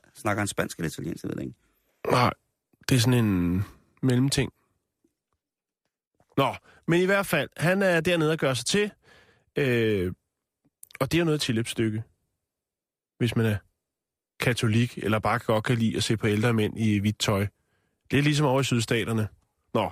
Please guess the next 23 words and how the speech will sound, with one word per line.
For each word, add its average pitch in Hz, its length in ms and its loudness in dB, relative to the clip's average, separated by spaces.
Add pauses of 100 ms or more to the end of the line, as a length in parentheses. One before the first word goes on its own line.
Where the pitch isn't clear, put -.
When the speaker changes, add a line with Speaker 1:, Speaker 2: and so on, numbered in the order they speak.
(120)
Speaker 2:
det 139 100 2
var 151 100 2
en 135 60 0
anden. 120 220 0 (200)
<laughs> 147 220 -4
Åh, 139 80 -2 (100)
det 107 100 -4
var 107 120 -4
farligt. 85 380 -2 (420)
Nå, 139 180 4 (520)
men 185 400 2
Simon, 120 500 0 (340)
sådan 254 280 0
et 247 100 -2
tilløbsstykke, 117 720 -2 (440)
det 196 120 2
kræver 190 360 2
altså 151 200 0
lidt 160 180 0
mere 143 240 0
af 143 100 -2
færdselspolitiet 131 880 -2 (140)
end 117 260 0